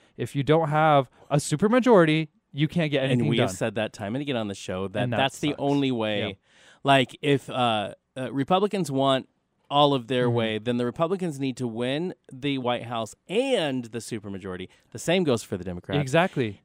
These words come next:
Speaker 2: And
Speaker 1: Otherwise,
Speaker 2: the
Speaker 1: it's so
Speaker 2: sad
Speaker 1: hard
Speaker 2: thing
Speaker 1: to get
Speaker 2: is, right
Speaker 1: through.
Speaker 2: now in this country, it's the only way. That's why for Bernie, who I love that he has big ideas, and I don't believe big things happen unless you shoot for them.
Speaker 1: Mm-hmm.
Speaker 2: That's why even if he gets the nomination and gets the White House,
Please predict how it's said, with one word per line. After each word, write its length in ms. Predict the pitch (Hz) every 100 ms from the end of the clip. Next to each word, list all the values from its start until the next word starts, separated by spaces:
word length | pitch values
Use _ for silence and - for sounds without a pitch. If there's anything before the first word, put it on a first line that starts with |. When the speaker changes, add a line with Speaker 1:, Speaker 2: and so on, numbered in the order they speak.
| -
Speaker 2:
And 160 | 160 165
Speaker 1:
Otherwise, 300 | 139 123 123
Speaker 2:
the 80 | 156
Speaker 1:
it's 80 |
so 140 | - 170
Speaker 2:
sad 140 | 190
Speaker 1:
hard 100 | 127
Speaker 2:
thing 100 | 165
Speaker 1:
to 40 | 131
get 40 |
Speaker 2:
is, 120 | -
right 180 | - -
Speaker 1:
through. 60 | 135
Speaker 2:
now 220 | 139 156
in 80 | 147
this 140 | 123 -
country, 300 | 117 120 117
it's 100 | -
the 100 | 123
only 240 | 120 127
way. 120 | 123 131
That's 320 | 151 202 -
why 540 | 196 180 160 151 151 - _ _
for 160 | - 139
Bernie, 400 | 131 185 190 147
who 160 | 139 131
I 80 | 127
love 360 | 127 151 165
that 100 | 151
he 80 | 123
has 180 | 117 110
big 160 | 113
ideas, 300 | 107 104 113
and 80 | 123
I 60 | 117
don't 280 | 117 143 160
believe 280 | 147 127 113
big 200 | 120 -
things 240 | 113 104
happen 260 | 117 107 110
unless 240 | 110 101
you 60 | 113
shoot 260 | - 104 -
for 160 | 113
them. 220 | 117 151
Speaker 1:
Mm-hmm. 280 | 147 120 110
Speaker 2:
That's 280 | 123 151 185
why 520 | 175 160 156 135 131 - _ _ _ -
even 340 | 196 214 208 196
if 140 | 190
he 80 | 160
gets 240 | 147 160
the 80 | 170
nomination 460 | 151 139 131 127 139
and 360 | 143 175 220 190
gets 240 | 180 -
the 100 | -
White 340 | 139 165 269 269
House, 600 | 151 131 123 123 -